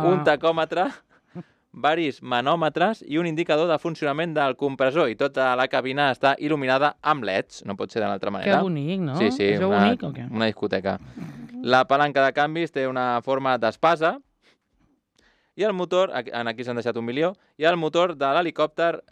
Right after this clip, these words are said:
Speaker 1: Hawker Jet actua com a generador, generador auxiliar, alimentant elements com un televisor de quaranta polzades i un sistema d'àudio de mil cinc-cents watts.
Speaker 2: Home, això és de luxe.
Speaker 1: Com la part davantera del camió és tan, eh,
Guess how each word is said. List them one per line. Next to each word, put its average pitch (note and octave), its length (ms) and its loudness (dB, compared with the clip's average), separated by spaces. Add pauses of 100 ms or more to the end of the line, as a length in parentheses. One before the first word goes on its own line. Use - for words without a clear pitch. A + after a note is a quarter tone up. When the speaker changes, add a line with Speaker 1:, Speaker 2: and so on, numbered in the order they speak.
Speaker 1:
Hawker D#3 520 0
Jet D3+ 260 0
actua D#3+ 340 -2
com E3 200 -4
a E3+ 60 -4
generador, C#3+ 500 0
generador C3+ 760 0
auxiliar, D3 640 0 (160)
alimentant D#3+ 760 0
elements C#3+ 440 0
com C3+ 220 2
un G3+ 220 0
televisor D3 480 2
de B2 80 2
quaranta C#3 480 0
polzades C#3 640 0 (520)
i F3+ 120 -2
un G3 80 -4
sistema E3 440 0
d'àudio D#3+ 440 2
de D3 100 2
mil D#3 220 -4
cinc-cents C3+ 480 -4
watts. F#2+ 340 -6
Speaker 2:
Home, D3 140 -8
això D#3 160 -6
és D#3+ 80 -2
de F3+ 80 2
luxe. F3 400 -2 (1200)
Speaker 1:
Com C3+ 160 2
la C3+ 160 4
part D#3+ 320 2
davantera C#3 560 2
del B2+ 80 -2
camió C3 320 -2
és A#2 160 -2
tan, A#2 480 0
eh, G#2 320 2